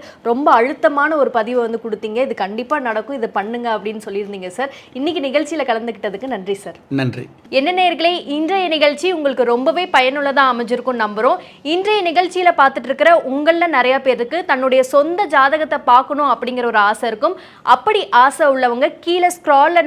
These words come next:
Speaker 1: நம்பருக்கு கால் பண்ணி உங்க அப்பாயின்மெண்ட்டை ஃபிக்ஸ் பண்ணிக்கலாம். அதாவது உங்க முன்பதிவை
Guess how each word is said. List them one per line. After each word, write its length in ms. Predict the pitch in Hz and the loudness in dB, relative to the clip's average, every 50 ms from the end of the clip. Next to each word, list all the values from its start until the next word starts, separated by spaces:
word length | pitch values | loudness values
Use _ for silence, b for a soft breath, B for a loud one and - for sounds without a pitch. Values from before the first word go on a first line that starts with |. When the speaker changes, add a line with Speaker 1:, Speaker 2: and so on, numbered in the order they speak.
| 277 | 0
Speaker 1:
நம்பருக்கு 480 | 262 247 247 262 247 254 254 - 294 320 311 | -2 -2 -2 -2 -2 -2 -4 -2 -4 -4 0
கால் 340 | - 262 240 247 277 302 294 - | 2 4 6 6 4 2 0 -4
பண்ணி 200 | 254 262 339 392 - - 262 294 | -4 -2 -4 -8 -6 -6 -6 -6
உங்க 140 | 320 339 359 330 277 | -2 2 2 2 4
அப்பாயின்மெண்ட்டை 500 | 277 285 277 269 269 262 254 208 247 - | 4 2 0 0 0 -4 -6 -6 -6 -6
ஃபிக்ஸ் 240 | - 226 226 - - | -8 -8 -8 -8 -6
பண்ணிக்கலாம். 460 | 247 226 220 208 214 214 233 285 359 B B B B B B B 196 | -6 -6 -6 -4 0 2 2 2 0 B B B B B B B 0
அதாவது 420 | 220 226 269 269 277 277 269 370 427 415 - - - 277 294 | 4 6 6 6 6 4 0 -2 -4 -4 -6 -8 -6 -4 -4
உங்க 180 | 349 392 392 440 392 294 | -2 0 0 0 0 0
முன்பதிவை 520 | 294 330 370 392 - 381 330 294 285 269 | 0 -4 -2 2 4 4 4 4 4 2